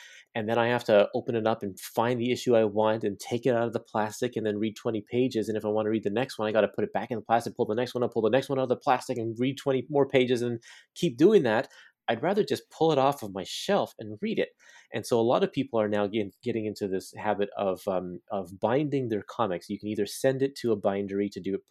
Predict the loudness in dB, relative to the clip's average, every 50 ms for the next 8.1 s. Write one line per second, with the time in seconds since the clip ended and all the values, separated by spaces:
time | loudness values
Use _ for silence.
0 | _ _ -8 -6 -2 -2 -2 -2 -2 -4 -6 -6 -4 -2 0 0 2 2 2 2
1 | 0 -2 -6 -10 -12 -8 -6 -4 -4 -2 -2 -4 -4 -4 -8 -10 -10 -10 -10 -10
2 | -10 -8 -8 -8 -8 -10 -14 -18 -18 -6 -2 2 2 2 2 0 -4 -10 -18 -20
3 | _ _ _ _ _ _ _ -8 -6 -6 -6 -6 -8 -10 -10 -12 -12 -14 _ _
4 | _ -20 -8 -6 -6 -4 -4 -4 -6 -4 -4 -6 -6 -6 -6 -8 -8 -8 -10 -12
5 | -20 -20 -20 _ -16 0 4 6 6 8 6 4 0 _ _ -8 -2 0 0 2
6 | 2 2 4 6 6 6 4 2 -2 _ _ _ _ _ _ _ _ _ _ _
7 | _ _ _ _ _ _ _ _ -10 -10 -8 -4 0 0 2 2 2 0 0 -2
8 | -6